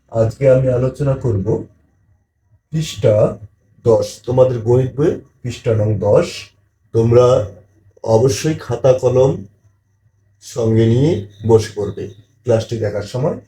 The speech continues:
এখানে দেখো, দশ পৃষ্ঠায় তোমাদের বলছে সংখ্যার তুলনা, অর্থাৎ একটি সংখ্যার সাথে আর একটি সংখ্যার তুলনার কথা বলা হয়েছে। এখানে পৃষ্ঠা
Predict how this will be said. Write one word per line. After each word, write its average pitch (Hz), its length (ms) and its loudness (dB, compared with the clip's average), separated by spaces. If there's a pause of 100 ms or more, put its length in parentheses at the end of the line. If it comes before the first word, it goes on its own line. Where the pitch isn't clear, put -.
(260)
এখানে 135 320 0
দেখো, 156 160 -2 (120)
দশ 127 140 4 (100)
পৃষ্ঠায় 151 360 -2
তোমাদের 131 360 0
বলছে 117 220 0 (160)
সংখ্যার 120 360 -2 (100)
তুলনা, 110 320 -2 (440)
অর্থাৎ 127 260 -2 (120)
একটি - 160 -10 (100)
সংখ্যার 160 260 -4
সাথে 156 220 -6
আর 131 120 2
একটি 135 200 -10
সংখ্যার 143 300 -6
তুলনার 123 360 0
কথা 104 220 -8
বলা 98 180 -4
হয়েছে। 95 280 -4 (500)
এখানে 143 360 0
পৃষ্ঠা 165 300 -2